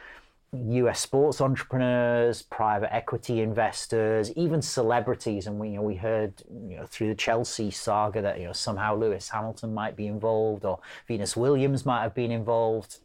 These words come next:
So now it's a case of finding people who have the resources, the financial resources, but I think also the willingness to invest. And so what we're getting, it is almost as well we're getting a polarization of, of ownership in the sport. It's either a, an oligarch or a, um,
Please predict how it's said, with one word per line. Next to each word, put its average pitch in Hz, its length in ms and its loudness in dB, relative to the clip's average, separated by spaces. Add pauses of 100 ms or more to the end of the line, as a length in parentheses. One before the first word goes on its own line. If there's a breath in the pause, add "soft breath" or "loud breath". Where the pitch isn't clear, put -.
(120)
So 123 160 0
now 127 280 2
it's 113 180 0
a - 40 -4
case - 360 -2
of 123 60 -6
finding 123 440 0
people 110 320 -4
who 104 180 -4
have 104 360 0
the 110 80 -4
resources, 107 560 -4
the - 80 -10
financial 104 440 -6
resources, 110 760 -4 (380 loud breath)
but 131 140 2
I 131 60 2
think 135 200 -2
also 123 600 2
the 117 100 0
willingness 113 500 -2
to 110 120 -4
invest. 104 760 -6 (380 loud breath)
And 104 100 -10
so 127 100 -2
what 120 180 2
we're 127 80 0
getting, 131 300 2 (140 loud breath)
it 135 80 2
is 170 100 4
almost 190 220 2
as 160 100 2
well 156 140 4
we're 131 300 2
getting 131 260 4
a 123 60 0
polarization 117 1120 2
of, 95 120 -6 (360)
of 104 140 -4
ownership 117 460 0
in 98 80 -6
the 98 80 -8
sport. 98 440 -8
It's 98 320 -8
either 117 300 -2
a, 104 220 -2 (600 loud breath)
an 123 140 -2
oligarch 123 680 0
or 113 100 2
a, 107 480 0
um, 107 260 -4